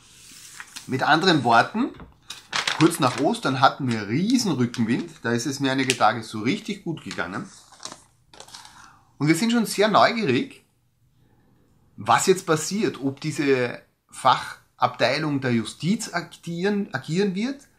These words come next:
wann es einen, einen Beschluss in irgendeiner Form gibt oder einen Auftrag des Richters.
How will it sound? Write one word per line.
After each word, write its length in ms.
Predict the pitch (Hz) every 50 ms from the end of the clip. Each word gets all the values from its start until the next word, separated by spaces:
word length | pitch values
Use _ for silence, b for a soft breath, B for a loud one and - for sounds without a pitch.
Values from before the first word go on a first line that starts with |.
| b b b b b b b b
wann 420 | - 104 95 123 107 117 160 185
es 280 | 185 170 - - - - _
einen, 720 | - 120 123 123 127 123 123 120 113 110 110 110 107 110
einen 160 | 110 113 113
Beschluss 500 | 113 120 113 - 113 123 160 196 - -
in 120 | 123 127 131
irgendeiner 380 | 135 151 151 143 127 120 113
Form 360 | 110 - - 113 107 113 110 -
gibt 300 | - 160 220 233 - 202
oder 140 | 196 -
einen 200 | 110 107 104 104
Auftrag 600 | - - - 110 151 180 - - - 151 127 -
des 220 | - 107 92 - 113
Richters. 540 | 120 127 175 - - - 127 135 - - _